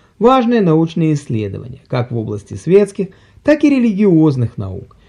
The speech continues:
В Иерусалиме находится Израильская академия естественных и гуманитарных наук, основана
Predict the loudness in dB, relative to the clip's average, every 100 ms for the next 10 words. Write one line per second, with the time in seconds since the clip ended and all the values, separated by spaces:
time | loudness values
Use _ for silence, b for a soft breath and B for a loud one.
0 | b b 2 2 2 0 -2 -4 -6 0
1 | 2 2 0 -6 -4 -2 0 0 0 -2
2 | -2 -2 -2 -2 -2 -2 -2 -4 -8 -8
3 | 0 0 0 -2 -2 -6 b b -4 0
4 | 2 2 0 0 -2 0 -2 -4 -4 -6
5 | -6 -10 _ b b b -12 -8 0 2
6 | 2 0